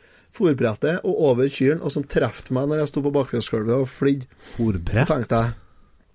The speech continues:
Speaker 1: Ja, over, eh, det
Speaker 2: Er det sånn
Speaker 1: arealet mitt.
Speaker 2: føggelbrett, liksom?
Speaker 1: Ja, der de, der kyrne får graset sitt.
Speaker 2: Å, ja.
Speaker 1: Ja. Ja. Her må det fra, fra med teskje.
Speaker 2: Jo, men altså, vi har alle
Speaker 1: Fra
Speaker 2: våre
Speaker 1: med teskje.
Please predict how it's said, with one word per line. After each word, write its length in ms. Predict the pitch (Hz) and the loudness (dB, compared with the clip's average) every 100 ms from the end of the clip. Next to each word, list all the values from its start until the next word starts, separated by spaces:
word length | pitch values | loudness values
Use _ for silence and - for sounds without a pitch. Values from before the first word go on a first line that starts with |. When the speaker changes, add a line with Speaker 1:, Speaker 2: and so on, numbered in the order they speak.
| _ _ _ - - | _ _ _ -20 -2
Speaker 1:
Ja, 160 | 123 127 | 2 4
over, 280 | 123 107 110 | 4 2 0
eh, 240 | 117 123 120 123 120 | 2 2 0 -2 -4
det 420 | 131 123 120 120 | 0 0 0 0
Speaker 2:
Er 60 | 123 | 2
det 100 | 117 | 4
sånn 160 | 117 127 | 6 4
Speaker 1:
arealet 260 | 104 110 | 4 2
mitt. 180 | 131 123 | 2 2
Speaker 2:
føggelbrett, 480 | 107 95 85 117 - | 2 2 2 0 0
liksom? 300 | 214 220 247 - - _ _ - | -2 0 -2 -4 -14 _ _ -6
Speaker 1:
Ja, 280 | 135 120 120 | -2 0 0
der 240 | 127 127 | 2 2
de, 460 | 123 127 123 135 127 - - | 2 -2 -4 -6 -10 -6 0
der 120 | 190 | 0
kyrne 280 | - 139 151 | 2 0 2
får 160 | 170 | -2
graset 300 | 135 117 190 | 0 0 -2
sitt. 260 | 202 135 - - | -4 -4 -8 -2
Speaker 2:
Å, 80 | |
ja. 140 | 156 - - 202 - - - - - | 0 0 -2 -4 -4 -20 -8 -8 -4
Speaker 1:
Ja. 200 | 131 113 135 - 139 - - - 151 - - | -2 -2 -4 -8 -10 -10 -12 -12 -12 -12 -10
Ja. 80 | 120 - - - - - - - - - - | -8 -10 -12 -14 -14 -16 -18 -18 -16 -12 -4
Her 120 | 143 | 0
må 160 | 196 175 | 2 4
det 360 | 151 147 147 139 - - - 147 - 294 - | 4 4 2 -2 -6 -8 -6 -8 -6 -6 -2
fra, 200 | - 123 | 0 0
fra 200 | - 175 | 0 0
med 140 | 220 | 2
teskje. 380 | 262 127 117 110 104 277 220 - - 202 - 254 262 202 - | 2 2 2 0 0 -4 -4 -4 -6 -12 -10 -6 -2 -2 0
Speaker 2:
Jo, 180 | 160 | 2
men 180 | 190 180 | 4 4
altså, 180 | 151 143 | 4 4
vi 100 | 135 | 6
har 160 | 131 127 | 6 6
alle 160 | 113 | 6
Speaker 1:
Fra 100 | 113 | 4
Speaker 2:
våre 240 | 185 180 143 | 4 6 6
Speaker 1:
med 160 | 139 | 4
teskje. 440 | - - 190 208 | 4 4 4 4